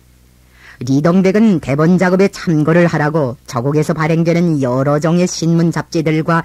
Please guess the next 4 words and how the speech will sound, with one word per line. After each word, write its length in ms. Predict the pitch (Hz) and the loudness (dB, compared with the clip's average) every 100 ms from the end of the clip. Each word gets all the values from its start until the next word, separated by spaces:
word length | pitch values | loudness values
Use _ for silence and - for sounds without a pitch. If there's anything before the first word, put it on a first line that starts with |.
| - - | -6 -14
단행본들을 760 | 123 113 120 127 131 156 175 | -8 -4 -2 -2 -2 -2 0
무시로 360 | 180 143 156 156 | 0 -2 -4 -4
구해다 420 | - 113 101 104 | -4 -8 -8 -10
주었다. 440 | 104 - - - | -10 -16 -18 -20